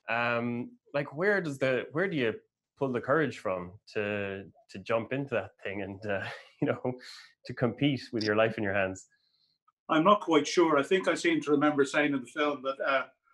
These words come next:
Speaker 2: when I first did it, it frightened the bejesus out of me. Um,
Speaker 1: <laughs>
Speaker 2: it is a, um, it is a particularly, um, uh, from my memory, certainly at first, it's a particularly frightening. It's a sport where you have to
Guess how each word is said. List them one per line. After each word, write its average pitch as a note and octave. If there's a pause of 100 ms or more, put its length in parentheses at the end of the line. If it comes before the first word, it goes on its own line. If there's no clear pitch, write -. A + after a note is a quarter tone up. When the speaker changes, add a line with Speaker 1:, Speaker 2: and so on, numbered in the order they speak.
(240)
Speaker 2:
when C#3+
I C#3
first D#3
did D3
it, C#3
it C3
frightened D3
the C#3
bejesus C#3+
out C3
of B2+
me. C3+
Um, C#3 (420)
Speaker 1:
<laughs> -
Speaker 2:
it -
is G3+
a, D3+
um, C3 (400)
it D3
is F3
a D#3+
particularly, C#3
um, A#2+ (1120)
uh, -
from C#3+
my D3
memory, B2+ (180)
certainly D3+
at -
first, B2+
it's -
a C3+
particularly C3+
frightening. C3
It's D#3+
a C3+
sport D#3+
where C3+
you C3
have C3
to B2+